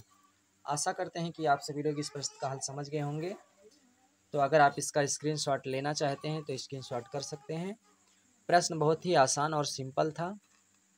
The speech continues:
अब हम लोग आते हैं प्रश्न संख्या तीन पे। साथियों, ये रहा प्रश्न संख्या तीस। इसमें कहा गया, दो समरूप त्रिभुजों के क्षेत्रफल छत्तीस वर्ग सेमी और सौ वर्ग सेमी हैं।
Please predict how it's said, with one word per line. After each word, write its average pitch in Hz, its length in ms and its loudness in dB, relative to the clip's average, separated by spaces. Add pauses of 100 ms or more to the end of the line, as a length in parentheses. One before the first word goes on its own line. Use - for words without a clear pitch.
(1600)
अब 147 100 4
हम 156 120 0
लोग 170 160 4
आते 151 240 8
हैं 170 120 2
प्रश्न 156 320 -4
संख्या 156 320 -2
तीन 117 320 -4
पे। 110 220 -6 (340)
साथियों, 143 420 -2
ये 165 140 0
रहा 165 160 6
प्रश्न 160 320 -2
संख्या 156 340 -2
तीस। 185 400 -2 (720)
इसमें 175 260 -6
कहा 165 200 6
गया, 175 200 6
दो 175 260 2
समरूप 160 460 -2
त्रिभुजों 151 360 0
के 170 180 -6
क्षेत्रफल 151 760 0 (240)
छत्तीस - 460 -8
वर्ग 156 200 2
सेमी 165 340 -4
और 160 340 -2 (540)
सौ - 360 8
वर्ग 135 240 6
सेमी 113 320 -2
हैं। 107 220 -6